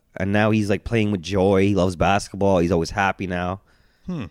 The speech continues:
Speaker 1: And, uh, they asked Gary yesterday. He was like, "Toronto opened me with open arms. There's nowhere,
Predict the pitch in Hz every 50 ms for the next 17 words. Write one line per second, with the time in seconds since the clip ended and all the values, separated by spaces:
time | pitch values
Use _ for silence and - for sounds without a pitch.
0 | _ - - 92 90 87 85 98 87 82 82 82 78 78 78 90 104 110 117 127
1 | 123 113 110 135 139 139 139 147 180 208 - - 87 80 80 78 85 98 110 -
2 | - 92 90 82 82 92 85 _ _ - - - - - - 98 98 98 92 87
3 | 101 107 - 101 101 98 98 95 98 92 87 - - 98 - 101 92 92 95 92
4 | 98 95 87 87 95 92 90 92 90 87 90 87